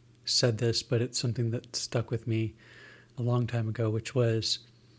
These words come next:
"All of these believers, we are all children of God." When I look at somebody who is a believer and who has a different opinion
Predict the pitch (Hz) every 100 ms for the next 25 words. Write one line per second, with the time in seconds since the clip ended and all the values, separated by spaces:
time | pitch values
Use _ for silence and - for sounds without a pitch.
0 | - - - - - - - - - -
1 | - - - - - - - 139 135 135
2 | 143 - 127 123 113 104 120 123 123 117
3 | - 131 135 117 110 113 - - - -
4 | - - - 127 117 110 - 117 104 127
5 | - - - - _ - - - - 135
6 | 127 123 135 151 143 - 127 123 120 120
7 | - 131 127 131 123 127 135 123 120 131
8 | 120 123 117 127 120 120 - 147 143 143
9 | 127 - 131 127 127 120 117